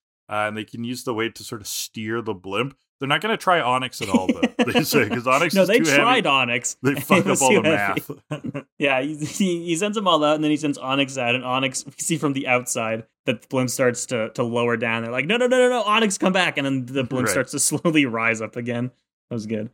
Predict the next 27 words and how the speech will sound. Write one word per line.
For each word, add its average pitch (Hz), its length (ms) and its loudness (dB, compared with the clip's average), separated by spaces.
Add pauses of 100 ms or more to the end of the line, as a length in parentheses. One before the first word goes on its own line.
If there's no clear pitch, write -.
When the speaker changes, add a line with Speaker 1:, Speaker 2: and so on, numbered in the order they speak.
(220)
Speaker 1:
And 123 100 -6
now 131 120 2
we 170 100 0
get 180 260 -2
basically 143 680 -4
a 135 60 2
repeat 117 760 -8
of 123 200 0
the 135 120 2
bit 101 460 -6
where 113 200 -6
Team 107 300 -10
Rocket 104 340 -6
was 101 160 -10
overcorrecting 104 760 -8
with 98 120 -12
the 90 120 -12
water. 95 560 -6
Speaker 2:
Yeah. 120 260 2
Speaker 1:
But 120 180 -2
now 104 240 -4
with, 110 220 -4
like, 113 240 -4
the 110 100 -8
Pokemon. 127 680 -4
<laughs> - 40 -20
So 160 140 -6